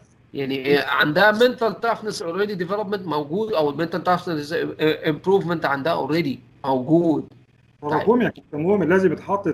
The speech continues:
Speaker 2: بطولات كتير و-، و-، ويستمر عشان مخه يشتغل، يبقى فيه ضغط.
Speaker 1: بص، انا، انا مش عايز اخش في المنتال، بس الم-، الم-، <laughs> النقطه دي مهمه. يعني انا اوكي، ليا اختصاصي في المنتال، بس انا هقول على جزء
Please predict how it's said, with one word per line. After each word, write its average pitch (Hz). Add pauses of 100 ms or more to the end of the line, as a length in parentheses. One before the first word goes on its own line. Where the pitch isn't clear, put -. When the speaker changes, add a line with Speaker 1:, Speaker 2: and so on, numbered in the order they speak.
Speaker 2:
بطولات 139
كتير 185
و-، 127 (340)
و-، 127
ويستمر 156
عشان 160
مخه 160
يشتغل، 180
يبقى 131
فيه 156
ضغط. 165
Speaker 1:
بص، 185
انا، 185
انا 180
مش 175
عايز 185
اخش 233
في 185
المنتال، 202
بس 160
الم-، 156 (120)
الم-، 135
<laughs> -
النقطه 151
دي 175 (100)
مهمه. 135 (160)
يعني 139
انا 160 (240)
اوكي، 156
ليا 151
اختصاصي 175
في 156
المنتال، 175
بس 160
انا 170
هقول 185
على 147
جزء 156